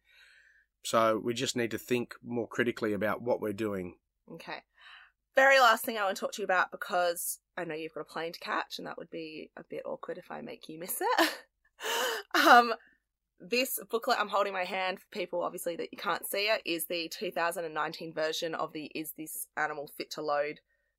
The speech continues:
Speaker 2: guide from Meat and Livestock Australia. They've just re-released it, and I just wanna keep talking about it so everybody is fully aware that you can go to Meat and Livestock Australia, um, their website, and get a P D F version, or you can get a hard copy from them.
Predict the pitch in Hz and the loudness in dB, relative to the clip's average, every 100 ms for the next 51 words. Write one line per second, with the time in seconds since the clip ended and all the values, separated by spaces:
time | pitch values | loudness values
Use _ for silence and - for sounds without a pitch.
0 | - 165 175 330 - 190 165 165 165 170 | -2 2 4 2 0 -2 0 -2 -4 -2
1 | 156 - 156 - 165 170 233 262 165 175 | -2 -4 -8 -4 2 2 2 2 0 -2
2 | - 165 160 151 151 170 - 269 - - | -4 -4 -2 -2 -4 -4 0 2 0 -6
3 | - - 170 156 147 143 - - 131 131 | -12 -2 2 2 0 -6 -12 -8 -6 -6
4 | - - 180 147 143 135 - 151 - 147 | -6 -8 -8 -8 -8 -10 -8 -10 -8 -6
5 | 139 139 139 - 143 - 139 143 147 147 | -2 0 -2 -4 -4 -4 -4 -4 -4 -6
6 | - - 160 156 151 147 147 147 - _ | -12 -8 -4 0 0 2 2 0 -2 _
7 | _ 160 - 160 156 156 156 160 - 147 | _ -12 -12 -10 -4 -2 -2 -4 -4 -2
8 | 139 - - - 143 139 143 135 143 - | -2 -4 -10 -4 0 2 2 2 0 -6
9 | _ _ _ - 143 139 139 127 160 151 | _ _ _ -8 -4 -4 -6 -6 -2 0
10 | 151 - 160 143 143 151 147 151 139 151 | 0 0 2 2 0 -4 -4 -4 -4 -6
11 | - 151 147 160 247 - _ _ - 214 | -10 -8 -4 -4 -4 -8 _ _ -6 -4
12 | 226 262 247 156 160 - 156 - 190 196 | -2 -2 -2 -4 -6 -8 -8 -4 -4 -4
13 | - 202 208 - 208 208 214 | -8 -10 -10 -8 -6 -6 -6